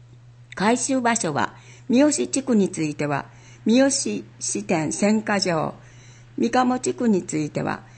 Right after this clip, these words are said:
農業トレーニングセンター裏で行います。申し込み期日、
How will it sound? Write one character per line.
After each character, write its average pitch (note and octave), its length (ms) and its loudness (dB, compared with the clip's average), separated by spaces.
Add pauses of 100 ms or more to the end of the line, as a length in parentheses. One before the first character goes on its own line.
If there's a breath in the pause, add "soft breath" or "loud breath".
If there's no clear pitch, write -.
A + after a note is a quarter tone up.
(300 loud breath)
農 G3+ 260 4
業 G3+ 320 2
ト G#3 180 -4
レ C4 140 2
ー - 40 2
ニ C#4 120 4
ン C4 40 -2
グ C4+ 100 -2
セ B3+ 180 -2
ン G#3 100 -2
タ D#3 380 -6
ー - 40 -2
裏 C4 220 2
で B3 200 -2
行 F3+ 260 -6
い D#3+ 280 -4
ま D3+ 120 -4
す。 - 280 -10 (920 soft breath)
申 A#3 240 2
し - 120 -8
込 A3 100 -4
み G3+ 140 0
期 G3 140 -4
日、 D#3+ 360 -4